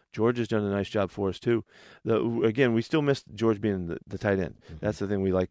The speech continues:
Speaker 1: playing with, and, and, uh, that's one factor that we've lost out on. But, and with this going to it, it makes a little bit of a difference. But so we have to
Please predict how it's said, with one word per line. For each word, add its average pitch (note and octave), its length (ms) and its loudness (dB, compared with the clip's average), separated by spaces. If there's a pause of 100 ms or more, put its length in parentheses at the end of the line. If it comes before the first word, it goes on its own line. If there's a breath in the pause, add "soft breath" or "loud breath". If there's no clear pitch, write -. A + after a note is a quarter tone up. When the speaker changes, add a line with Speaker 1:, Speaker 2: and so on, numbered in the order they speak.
Speaker 1:
playing G2 280 0
with, E2+ 200 -6
and, F2+ 140 -8
and, F2+ 280 -6
uh, F2 120 -4
that's G2 240 -4
one G2 180 -4
factor G2 360 -8
that E2+ 120 -4
we've F2+ 160 -8
lost G2 300 -4
out F#2+ 160 -4
on. E2 140 -8
But, E2+ 180 -8 (340 soft breath)
and G2+ 160 -4
with G#2 200 -2
this A#2+ 240 2
going F#2+ 300 -2
to G2 160 -2
it, F#2 120 -2
it G2 160 -4
makes G2+ 260 -4
a G2 60 -4
little F#2 180 -4
bit F#2 140 -6
of F2+ 80 -8
a F#2 40 -12
difference. F2+ 320 -12
But G#2+ 120 -14
so - 120 -8
we G#2 120 -2
have A2+ 200 -6
to G#2 140 -8